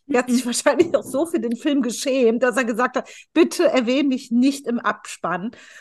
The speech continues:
Speaker 1: Und der ganze Film hat ihm in der Branche so viel Spott eingebracht.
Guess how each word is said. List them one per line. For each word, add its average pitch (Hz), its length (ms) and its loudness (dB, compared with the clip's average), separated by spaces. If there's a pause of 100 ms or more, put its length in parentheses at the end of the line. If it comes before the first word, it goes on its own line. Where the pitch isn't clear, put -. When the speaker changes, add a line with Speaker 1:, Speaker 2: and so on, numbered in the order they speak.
Speaker 1:
Und 254 160 -2
der 247 80 4
ganze 330 360 0
Film 330 480 2 (1040)
hat 277 260 2
ihm 269 200 -2
in 269 140 2
der 254 140 4
Branche 262 580 0
so 254 280 -2
viel 330 220 -2
Spott - 560 0
eingebracht. 175 920 -6